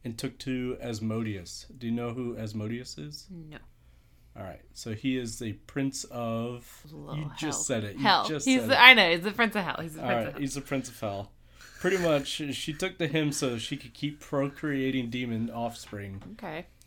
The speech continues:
Speaker 1: and help spread chaos at every turn.
Speaker 2: Is she only able to produce demons?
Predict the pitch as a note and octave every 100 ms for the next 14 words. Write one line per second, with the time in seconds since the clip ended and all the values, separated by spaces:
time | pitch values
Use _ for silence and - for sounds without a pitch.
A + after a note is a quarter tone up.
0 | - - - - - B2 A2+ B2+ - -
1 | - A#2+ A#2 - A#2+ A2 A2+ A2 G#2+ G#2
2 | - G#2 G#2 - - G2+ F#2+ F2 - A#3
3 | A3+ - C#4+ E4+ - B3 C4 C4+ C#4 C#4+
4 | C#4 C#4 C#4 G3+ A3+ C4 B3+ C4 C4+ C4+
5 | C4 B3+ B3+ B3+ - - - - - -
6 | - B3 B3 B3+ B3 B3+ A#3+